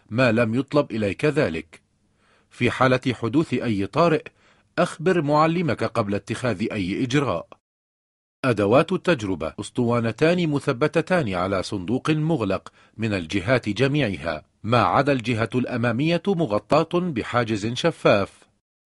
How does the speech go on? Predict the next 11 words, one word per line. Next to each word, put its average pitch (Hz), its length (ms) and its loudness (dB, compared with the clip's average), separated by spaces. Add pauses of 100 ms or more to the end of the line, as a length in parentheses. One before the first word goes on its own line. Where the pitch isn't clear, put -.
(120)
شمعة. 87 560 0 (1000)
عود 123 340 2
بخور. 123 680 0 (800)
خطوات 117 480 2
إجراء 120 560 2
التجربة: 98 640 -2 (200)
نشعل 180 560 0
الشمعة 101 560 -2
بوساطة 110 760 -2
عود 107 260 0
الثقاب. 110 640 0